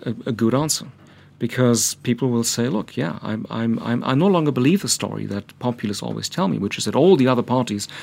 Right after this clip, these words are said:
it's one homogeneous corrupt elite, no difference between them really. It's either them or,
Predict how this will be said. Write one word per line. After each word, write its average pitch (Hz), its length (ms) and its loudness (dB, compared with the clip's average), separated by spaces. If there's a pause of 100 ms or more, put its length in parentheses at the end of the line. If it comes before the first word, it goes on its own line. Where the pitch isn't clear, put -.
(120)
it's 123 200 0
one 143 220 4
homogeneous 120 580 4
corrupt - 360 -8
elite, 104 260 -8
no 151 160 6
difference 131 380 -2
between 101 320 -6
them 98 120 -8
really. 101 280 -6 (340)
It's - 140 -8
either 117 200 4
them 135 360 4 (420)
or, 135 400 8